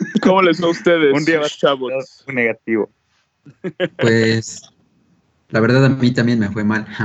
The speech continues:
Speaker 3: <laughs>
Speaker 1: Boo.
Speaker 3: Eh, <laughs> lo siento, amigos. Eh, pues no me fue tan mal como a Rocha, obviamente.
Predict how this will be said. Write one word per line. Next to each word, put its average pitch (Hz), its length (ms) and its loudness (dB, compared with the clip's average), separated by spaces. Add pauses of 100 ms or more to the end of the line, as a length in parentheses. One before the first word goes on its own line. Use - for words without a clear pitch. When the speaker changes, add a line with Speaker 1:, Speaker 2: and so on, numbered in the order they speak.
(340)
Speaker 3:
<laughs> - 480 -12
Speaker 1:
Boo. 120 320 6
Speaker 3:
Eh, 98 380 2 (480)
<laughs> - 460 -10
lo 101 180 -6
siento, 110 260 -4
amigos. 95 380 -2
Eh, 92 480 0 (920)
pues 131 160 2
no 175 120 6
me 220 100 4
fue 196 140 2
tan 113 200 -4
mal 95 160 -2
como 101 180 -4
a 87 40 -6
Rocha, 95 380 -6 (180)
obviamente. 95 600 -2